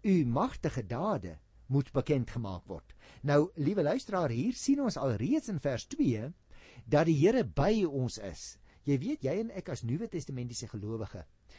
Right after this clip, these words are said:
dink baie keer dat die ouens van die Ou Testament nie besef het God is by hulle nie. Maar natuurlik het hulle, hier lees ons dit, "U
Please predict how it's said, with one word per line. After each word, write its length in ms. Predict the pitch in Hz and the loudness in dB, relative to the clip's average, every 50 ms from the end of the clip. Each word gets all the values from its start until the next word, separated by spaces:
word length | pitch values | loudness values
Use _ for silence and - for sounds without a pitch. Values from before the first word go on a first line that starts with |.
| - - - - 104 | -20 -20 -6 2 4
dink 220 | 156 156 160 127 107 | 6 6 6 4 0
baie 280 | 117 131 208 262 247 | 0 0 0 -2 -4
keer 340 | - - 113 101 95 95 104 - - - - - | -4 -6 -6 -6 -6 -8 -10 -14 -18 -14 -6 0
dat 140 | 135 139 143 | 2 4 4
die 100 | 165 190 | 4 4
ouens 280 | 196 226 262 269 226 - | 2 0 2 0 0 -2
van 140 | 185 156 147 | -2 -2 -2
die 60 | 156 - | -2 -2
Ou 120 | 233 269 - | -2 -2 0
Testament 640 | - 214 151 - - 139 117 107 98 90 82 - - - _ _ _ _ _ _ _ - | 0 0 0 0 -2 -4 -4 -4 -6 -8 -10 -14 -18 -20 _ _ _ _ _ _ _ 0
nie 120 | 247 311 - | 2 2 4
besef 380 | - 143 - - 196 220 - 160 | 4 2 4 4 4 4 6 4
het 120 | 131 - - | 2 2 2
God 220 | - 180 151 - 127 | 2 0 2 2 0
is 80 | 110 - | -2 -2
by 160 | 107 107 117 104 | 0 0 0 -2
hulle 200 | 95 90 95 82 | -2 -4 -6 -8
nie. 140 | 76 67 69 - _ _ _ - - 143 | -8 -12 -16 -18 _ _ _ -10 -4 -2
Maar 200 | 185 196 233 254 | -2 -2 -2 -4
natuurlik 520 | - - 254 269 294 320 311 320 269 - | -4 -2 2 4 4 6 6 4 4 4
het 160 | 208 185 - | 2 2 4
hulle, 220 | 180 156 139 113 - - - | 4 4 4 4 0 -4 0
hier 240 | - 139 175 190 143 | 2 4 6 6 6
lees 360 | 135 151 202 277 302 285 - 311 | 4 4 4 4 2 2 0 0
ons 140 | 269 - | -2 0
dit, 180 | - 113 92 - - - - - - - - _ - | -2 -4 -6 -6 -10 -20 -20 -20 -20 -20 -14 _ 4
"U 260 | 240 269 285 285 | 6 6 8 6